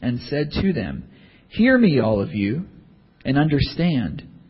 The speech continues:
There is nothing outside a person that by going into him can defile him. But the things that come out of a person are what defile him."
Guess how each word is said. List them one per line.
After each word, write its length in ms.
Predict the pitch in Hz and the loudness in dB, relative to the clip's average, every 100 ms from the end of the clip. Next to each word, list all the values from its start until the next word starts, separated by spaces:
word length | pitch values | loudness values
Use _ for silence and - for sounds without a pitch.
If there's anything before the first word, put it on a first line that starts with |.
| _ _ _ _ | _ _ _ _
There 280 | 151 160 175 | 2 4 6
is 200 | 165 170 | 4 0
nothing 760 | 151 185 240 - - - - - - | 2 2 2 -2 -6 -6 -10 -14 -4
outside 520 | 135 127 - 131 127 | -2 -2 -2 -2 -2
a 60 | 110 | -4
person 560 | - 160 151 - 131 - - - - | -2 -2 -4 -10 -12 -14 -20 -20 0
that 220 | 143 - | 0 2
by 160 | 135 139 | 2 4
going 380 | 160 180 175 | 4 4 2
into 240 | 180 233 139 | 0 -2 -4
him 240 | 123 104 | -2 -4
can 160 | 123 135 | -4 -4
defile 500 | 127 - 135 147 117 | -4 -4 -4 -4 -6
him. 320 | 127 - 143 - _ _ _ _ _ _ _ _ _ | -8 -10 -16 -20 _ _ _ _ _ _ _ _ _
But 160 | 156 | 2
the 120 | - 165 | 2 -2
things 400 | 214 233 226 160 | 0 0 0 0
that 260 | 135 - | 0 0
come 180 | - 147 | -4 0
out 220 | 170 240 | 2 2
of 140 | 170 131 | -2 -4
a 40 | |
person 680 | - 92 - - - - - | -8 -10 -8 -10 -12 -12 -6
are 180 | 123 135 | 0 2
what 240 | 123 90 | 2 -2
defile 500 | - - 113 107 107 | -6 -6 -6 -6 -6
him." 320 | 120 92 151 | -10 -12 -14